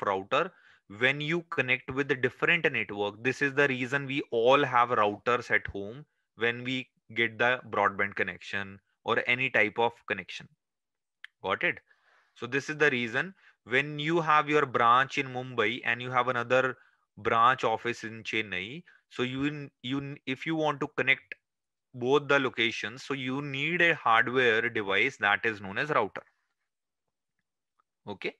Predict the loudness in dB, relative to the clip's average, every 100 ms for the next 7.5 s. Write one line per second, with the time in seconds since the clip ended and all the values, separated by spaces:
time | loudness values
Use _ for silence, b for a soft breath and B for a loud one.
0 | _ _ 0 0 0 -10 _ _ _ _
1 | _ _ _ _ _ _ 0 4 4 4
2 | 4 6 4 2 0 -2 -6 -2 0 0
3 | -2 0 4 4 2 0 2 4 2 2
4 | -2 0 -2 -4 -4 -4 -4 -2 2 2
5 | 0 -6 -6 -6 -6 -4 -2 0 0 -2
6 | -4 b b b _ _ _ _ _ -10
7 | 0 2 4 2